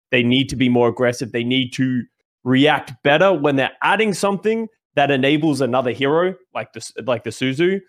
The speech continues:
They need to be more careful with how that is going to affect other characters and how that's gonna dominate the meta. But I think as a whole,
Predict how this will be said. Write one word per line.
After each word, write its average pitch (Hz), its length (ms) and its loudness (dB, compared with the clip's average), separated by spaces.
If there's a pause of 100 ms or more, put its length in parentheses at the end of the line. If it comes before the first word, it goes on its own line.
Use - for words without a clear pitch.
(220)
They 139 120 2
need 151 220 0
to 151 60 -8
be 143 100 -2
more 131 180 0
careful 113 560 -4
with 113 180 -4 (120)
how 127 300 0
that 120 180 0
is 113 100 -4
going 113 220 -2
to 110 120 -6
affect 107 300 -4
other 107 160 -8
characters 113 460 -2
and 110 100 -10
how 110 140 -2
that's 107 180 -6
gonna 110 160 -8
dominate 104 380 -6
the 95 80 -12
meta. 135 340 0 (340)
But 143 120 4
I 135 80 4
think 151 360 2
as 143 160 4
a 135 120 6
whole, 165 520 2